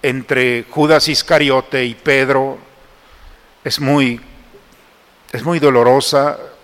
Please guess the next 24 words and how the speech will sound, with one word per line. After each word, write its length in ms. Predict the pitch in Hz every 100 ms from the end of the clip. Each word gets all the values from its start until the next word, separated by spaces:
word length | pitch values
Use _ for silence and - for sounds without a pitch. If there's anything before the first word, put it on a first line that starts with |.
| _ _ - - _ _ _ -
pero 220 | 127 127
también 400 | 117 120 131 131
es 180 | 120 131
muy 200 | 127 120
esperanzadora. 960 | - - 101 104 98 101 101 98 90 - _ _ _ _ _ _ _ - - _ _ _
Jesús 320 | 123 127 156
permitió 680 | - 143 135 127 143 156 147
que 100 | 139
los 140 | 127
dos 220 | 120 151
vivieran 460 | 131 131 131 147 135
la 120 | 127
traición, 600 | - 117 104 - 104 104 - - _ _ _ _ _ - - - - - _ _ _ _ _ _ _ -
pero 200 | 127 120
uno 220 | 139 147
regresó 760 | 135 123 120 117 - 160 185 - - - - - - _
a 80 | 120
pedir 360 | 127 127 131
perdón 640 | - 123 110 113 139 156 - - _ _ _ -
y 80 | 127
el 100 | 110
otro 240 | 120 113
no 160 | 117 117
regresó. 680 | - 107 113 104 - 95